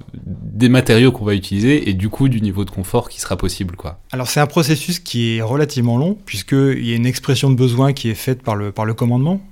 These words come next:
Speaker 2: euh, typiquement, euh, l'utilisateur qui, qui nous dit, bah, « Moi j'aurais besoin de X bâtiments d'hébergement,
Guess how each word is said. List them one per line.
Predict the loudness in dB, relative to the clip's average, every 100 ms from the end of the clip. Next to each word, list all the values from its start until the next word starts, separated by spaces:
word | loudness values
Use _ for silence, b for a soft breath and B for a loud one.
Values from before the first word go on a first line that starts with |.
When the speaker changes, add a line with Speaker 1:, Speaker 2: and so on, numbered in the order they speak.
| -10
Speaker 2:
euh, | -8
typiquement, | -6 -6 -6 -2 0 0 0
euh, | -2 -4 -6
l'utilisateur | -8 -10 -8 -6 -4 2 0 2
qui, | -2 -2 -4 -14
qui | -16 -6
nous | -4
dit, | 0 2
bah, « | 2
Moi | 2
j'aurais | 2 2 -2
besoin | -2 -2 0 2 0
de | -2
X | -2 -4 -2
bâtiments | -2 -2 0 0
d'hébergement, | 0 0 -2 0 2 2 2